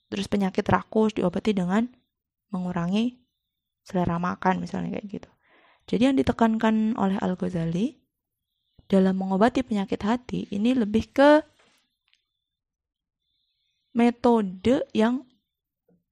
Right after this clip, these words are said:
berlawanan gitu dengan keinginan atau kecenderungan jiwa itu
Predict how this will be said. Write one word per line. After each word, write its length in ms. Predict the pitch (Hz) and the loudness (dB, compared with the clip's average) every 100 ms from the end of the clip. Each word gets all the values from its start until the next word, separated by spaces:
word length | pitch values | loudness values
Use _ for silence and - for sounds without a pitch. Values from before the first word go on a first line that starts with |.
| _ _ _ _ - | _ _ _ _ 2
berlawanan 880 | 208 208 208 233 254 240 156 156 | 6 8 8 6 4 2 -2 -4
gitu 160 | 170 - | -10 -8
dengan 300 | 175 175 220 | -6 -4 -4
keinginan 560 | 226 - 208 185 202 262 | -4 -4 -4 -2 0 0
atau 240 | 214 254 | 0 -2
kecenderungan 640 | 254 247 196 185 185 220 220 | -2 0 -2 -2 -2 -2 -2
jiwa 240 | 185 185 | -2 -2
itu 320 | 214 185 185 | -4 -8 -10